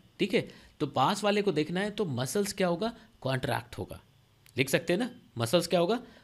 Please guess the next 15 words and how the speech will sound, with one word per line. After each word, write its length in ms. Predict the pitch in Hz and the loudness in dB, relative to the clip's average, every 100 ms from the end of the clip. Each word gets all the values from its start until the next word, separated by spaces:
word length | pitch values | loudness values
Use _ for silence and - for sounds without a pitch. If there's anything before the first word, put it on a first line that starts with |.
| _ | _
कॉन्ट्रैक्ट 500 | 147 151 143 131 - | 0 2 2 0 0
होगा। 180 | 117 113 | -2 -2
तो 140 | 117 | -2
देखो 280 | 147 202 190 120 | -2 -2 -2 -6
मसल्स 400 | 110 143 - 220 - | -4 -2 0 -2 0
कॉन्ट्रैक्ट 460 | 147 143 165 170 | -2 0 0 0
होने 160 | 175 156 | 0 0
का 80 | 151 | -2
मतलब 140 | 147 | 0
यहाँ 200 | 151 165 | 2 2
से 120 | 165 | 2
समझना, 360 | 147 110 104 101 - _ _ - | 0 -2 -2 -8 -14 _ _ -2
देखना, 320 | 160 170 107 - - - - - - _ _ _ _ - - - _ - | 0 0 -4 -8 -20 -20 -20 -20 -20 _ _ _ _ -20 -20 -20 _ -4
ये 140 | 113 | 0
देखिए 340 | 98 92 - | 0 -2 -8